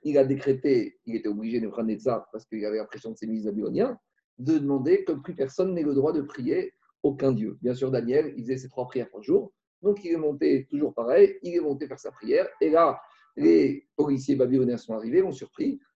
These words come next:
et l'ont amené devant Nebuchadnezzar. Nebuchadnezzar a dit, Daniel, écoute, j'ai un problème.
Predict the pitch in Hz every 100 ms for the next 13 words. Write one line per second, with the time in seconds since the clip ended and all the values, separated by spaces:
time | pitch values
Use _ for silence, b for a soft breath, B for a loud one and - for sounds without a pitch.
0 | _ 180 175 156 131 165 143 147 139 135
1 | 120 107 - - - 127 139 147 143 139
2 | 143 143 135 - - 123 139 151 135 123
3 | 120 123 113